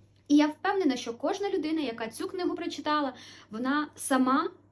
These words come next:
дала собі відповіді і залишилася при своїй думці після прочитання цієї книги. Отже, давайте так, я без спойлерів і дуже коротко. Лоуен,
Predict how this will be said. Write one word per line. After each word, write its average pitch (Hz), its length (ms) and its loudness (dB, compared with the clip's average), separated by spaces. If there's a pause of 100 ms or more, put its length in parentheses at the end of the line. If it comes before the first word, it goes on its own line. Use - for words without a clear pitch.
дала 262 280 0
собі 254 280 -2
відповіді 285 500 -2
і 269 180 0
залишилася 262 640 -4
при 269 200 -6
своїй 262 400 0
думці 220 560 -6 (440)
після 311 280 0
прочитання 247 520 -6
цієї 233 300 -6
книги. 190 420 -6 (380)
Отже, 190 320 -4
давайте 277 320 0
так, 370 280 -4
я 311 220 0
без 226 180 -4
спойлерів 381 680 -2
і 285 100 -2
дуже 262 260 0
коротко. 208 640 -6
Лоуен, 330 520 0